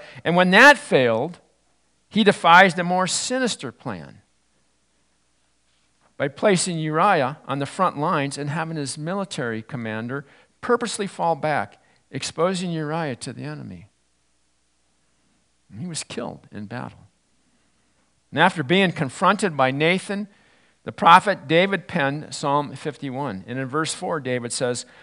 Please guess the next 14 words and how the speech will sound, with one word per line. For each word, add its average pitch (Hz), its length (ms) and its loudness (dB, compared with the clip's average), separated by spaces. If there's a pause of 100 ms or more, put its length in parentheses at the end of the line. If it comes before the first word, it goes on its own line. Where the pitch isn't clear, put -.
(140)
"For 190 240 8
I 180 160 10
know 233 500 12
my 180 280 4
transgressions, 165 1040 2
and 156 180 -2
my 147 160 2
sin 139 640 -2
is 139 260 -4
ever 156 380 2
before 139 520 -6
me. 104 260 -8 (540)
Against 170 600 4
you, 160 460 -2